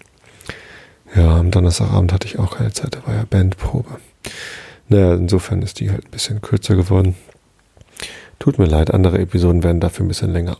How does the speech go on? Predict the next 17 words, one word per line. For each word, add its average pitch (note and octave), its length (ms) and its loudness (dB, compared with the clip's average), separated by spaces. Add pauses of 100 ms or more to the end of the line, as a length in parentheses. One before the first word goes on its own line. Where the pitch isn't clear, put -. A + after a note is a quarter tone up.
Und A2 800 4 (160)
während F#2+ 240 0
ich - 160 -8
Whisky G#2 240 -2
getrunken G#2+ 420 2
hab - 340 0
mit - 260 -4 (520)
meinen G2+ 240 2
Kollegen, F#2+ 560 4 (360)
hab F#2+ 180 0
ich - 140 -10
auch F#2 220 0
eine F#2 200 2
neue F2+ 320 4
Episode F#2+ 400 2
vom G#2 300 2
Pappkameraden-Podcast F#2 1300 -2